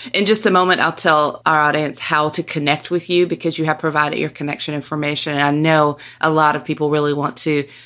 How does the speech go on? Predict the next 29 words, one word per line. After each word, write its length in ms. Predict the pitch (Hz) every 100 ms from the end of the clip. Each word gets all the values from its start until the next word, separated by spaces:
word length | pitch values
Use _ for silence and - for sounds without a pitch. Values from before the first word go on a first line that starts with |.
| -
follow 340 | - 160 151 147
up 140 | 143
with 200 | 147 -
you, 120 | 147
and 80 | 143
I 60 | 143
really 280 | 139 160 151
encourage 360 | 139 165 156
you 60 | 151
to 80 | 143
do 180 | 143
so. 300 | 143 - 143
So 180 | 139 147
in 80 | 143
just 160 | 151 -
a 60 |
moment, 300 | 147 147 143
I'll 60 | 143
share 220 | - 143
that. 240 | 139 139
But 160 | - 143 - - - -
thank 240 | 202 202
you 120 | 202 170
again, 280 | 165 151
Doctor 240 | 135 139 135
Foster, 300 | 139 139 -
for 140 | -
being 260 | 139 139 139
here. 320 | 139 - 160